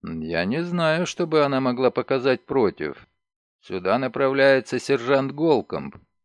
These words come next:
«Скажите мне», спросила она, сжимая запястье Перри Мейсона, «вы собираетесь отстаивать дядю Питера?» «Я всегда отстаиваю клиента».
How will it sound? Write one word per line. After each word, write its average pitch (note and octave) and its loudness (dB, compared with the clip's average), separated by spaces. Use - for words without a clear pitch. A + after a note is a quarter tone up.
«Скажите D3+ -4
мне», C#3+ 0
спросила G#2+ 0
она, G#2 0
сжимая B2+ 0
запястье A#2+ 0
Перри C#3+ 0
Мейсона, F2 -4
«вы A#2 -4
собираетесь D3+ 0
отстаивать B2+ 0
дядю C3 2
Питера?» F2+ -2
«Я E2+ 0
всегда A#2+ -2
отстаиваю E2+ 0
клиента». D#2 -4